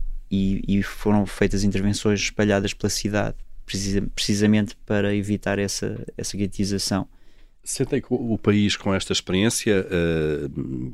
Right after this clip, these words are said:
Speaker 2: que foi uma experiência importante em termos, eh, sociais e económicos,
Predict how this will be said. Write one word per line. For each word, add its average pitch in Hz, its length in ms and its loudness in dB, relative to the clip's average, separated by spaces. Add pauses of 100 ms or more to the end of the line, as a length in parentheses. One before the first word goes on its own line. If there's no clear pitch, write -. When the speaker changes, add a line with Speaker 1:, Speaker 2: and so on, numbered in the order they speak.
Speaker 2:
que - 60 -8
foi 92 140 4
uma 80 100 6
experiência 76 480 2
importante 85 480 2
em 82 60 4
termos, - 500 0
eh, 120 480 -2 (140)
sociais 85 720 0
e 90 40 -2
económicos, 82 640 -2